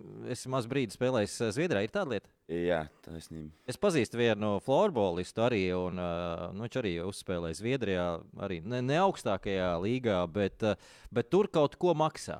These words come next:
Speaker 1: par to spēlēšanu. Es nezinu, kā tev bija, bet, nu, tur kaut ko maksā, tāpēc viņš arī izvēlējās. Latvijā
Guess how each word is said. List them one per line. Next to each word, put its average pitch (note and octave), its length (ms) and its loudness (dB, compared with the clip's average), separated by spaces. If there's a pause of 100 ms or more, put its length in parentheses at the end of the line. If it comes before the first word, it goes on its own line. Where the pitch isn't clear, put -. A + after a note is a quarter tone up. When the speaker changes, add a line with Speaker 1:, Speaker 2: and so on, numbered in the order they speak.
Speaker 1:
par - 160 -12
to E2+ 80 -6
spēlēšanu. F2+ 800 -4
Es - 80 -6
nezinu, F#2+ 160 -2
kā F2 160 -2
tev D#3 240 4
bija, G2+ 240 2
bet, G2 80 -2
nu, A#2 160 -8
tur C#3+ 80 0
kaut - 240 -2
ko A#2 160 4
maksā, C3 320 2
tāpēc G#2 320 -2
viņš - 80 -4
arī C3 160 0
izvēlējās. G#2+ 400 2
Latvijā A2 320 2